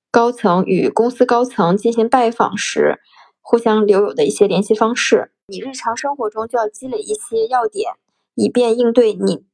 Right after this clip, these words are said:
真正见到客户的高层去说一些什么样的问题。那对方的高层决策者最关心的问题，一点都不是你的公司、你的产品、你的解决方案，他们不关心运营层面的问题，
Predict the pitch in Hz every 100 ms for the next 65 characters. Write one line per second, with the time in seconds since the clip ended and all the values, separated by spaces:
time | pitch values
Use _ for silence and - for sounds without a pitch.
0 | _ _ _ _ - 262 262 233 254 226
1 | 214 208 254 254 214 240 233 247 - 202
2 | - 233 254 254 262 247 202 202 214 214
3 | 254 220 - - - _ _ - - -
4 | _ 277 269 - _ _ _ 311 294 311
5 | 311 311 _ - 190 277 285 277 277 220
6 | - 294 214 - - 269 277 302 311 294
7 | 220 233 233 - 143 - - _ _ -
8 | 269 170 214 214 220 220 196 - 233 240
9 | 254 254 240 156 - - 185 220 214 175
10 | 208 - - - 214 220 226 - _ _
11 | - 277 277 220 - 269 277 294 294 294
12 | 302 254 233 269 - 214 254 208 196 202
13 | - -